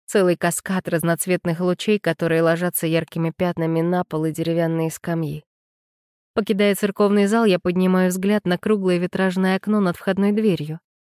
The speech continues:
Давид Химеродский, изгоняющий бесов. Выражение лица у него спокойное,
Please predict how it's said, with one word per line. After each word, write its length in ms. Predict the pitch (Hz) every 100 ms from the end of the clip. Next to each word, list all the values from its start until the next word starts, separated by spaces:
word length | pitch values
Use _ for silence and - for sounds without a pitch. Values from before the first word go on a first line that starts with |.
| _ -
Давид 320 | 190 170 160
Химеродский, 680 | 165 160 156 175 - -
изгоняющий 600 | 156 156 156 156 151 - 165
бесов. 500 | 160 147 - 160 _ _ _ _ _ _
Выражение 500 | 214 180 160 165 160
лица 360 | 160 160 - 160
у 40 |
него 220 | 156 156 156
спокойное, 800 | - 160 - 156 147 139 151